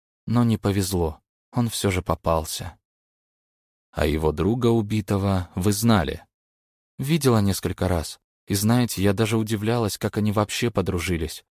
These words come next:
Олег и Андрей — абсолютно разные люди.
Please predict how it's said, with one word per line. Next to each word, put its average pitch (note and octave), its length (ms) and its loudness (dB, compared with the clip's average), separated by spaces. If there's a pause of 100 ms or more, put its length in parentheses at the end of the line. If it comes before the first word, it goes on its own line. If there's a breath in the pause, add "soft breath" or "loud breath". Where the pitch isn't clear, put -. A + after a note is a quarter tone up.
(260)
Олег F#2 440 0
и F#2+ 40 4
Андрей — F2+ 500 0 (280)
абсолютно B2 600 0
разные F#2 440 0
люди. E2 420 -4